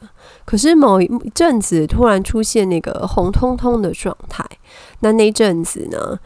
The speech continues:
也是建议你保守一点，宜静不宜动，避免有祸事的发生。整体的鼻子这样看下来，可以掌握不小的比例咯。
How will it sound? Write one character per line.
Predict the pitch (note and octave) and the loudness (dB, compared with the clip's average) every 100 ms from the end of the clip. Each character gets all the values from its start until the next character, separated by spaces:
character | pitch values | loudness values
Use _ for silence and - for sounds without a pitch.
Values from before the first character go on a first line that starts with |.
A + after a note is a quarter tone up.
| _ - | _ -6
也 | D#3+ | -4
是 | - G#3+ | -4 -4
建 | - F#3+ | 0 0
议 | F#3+ F3+ | 0 -2
你 | D#3 - - - | -4 -8 -12 -4
保 | - D#3+ | 0 0
守 | - F#3 D#3+ | 0 -2 -2
一 | F3 | -4
点， | D#3+ - F#3 - _ - | -6 -10 -12 -20 _ -12
宜 | - F#3+ | -4 -4
静 | - G#3+ F#3 F3 | -2 -2 -2 -4
不 | F3 F3 | -2 -2
宜 | E3 - | -2 -6
动， | - D#3+ - - - - _ _ - - | -2 -2 -4 -16 -20 -20 _ _ -14 0
避 | A#3 | 2
免 | G3+ F3 E3+ | 2 -2 -4
有 | E3 - | -4 -6
祸 | F3+ - G3 F3+ | -6 0 2 2
事 | - F#3+ E3 | -2 -2 -4
的 | - - | -6 -16
发 | - F#3 | -10 -8
生。 | G#3+ - A3 G#3+ A3+ A3+ - _ _ _ _ _ - _ | -6 -4 -4 -4 -6 -12 -20 _ _ _ _ _ -20 _
整 | - C4 | 0 0
体 | D#4 D#4+ | 2 0
的 | A#3+ G#3+ G3 | 2 2 0
鼻 | - F#3+ | 0 -2
子 | - G#3 F#3+ F3+ | -2 -2 0 0
这 | - | 0
样 | F#3+ E3+ | -2 -2
看 | F3 F3+ | -4 -6
下 | F3 G3+ F3+ | -4 -4 -4
来， | E3+ E3 E3 | -4 -6 -8
可 | - G#3 | -6 -2
以 | A#3 B3 | -2 -2
掌 | - F3 | -4 -2
握 | F#3 G3+ F#3+ | 0 2 2
不 | G#3 | 2
小 | G3+ F3 E3 | 2 0 -2
的 | D#3 | -4
比 | D3+ - - | -6 -6 -4
例 | F#3 G#3+ | -2 0
咯。 | F#3+ F3+ F#3 | 0 0 -2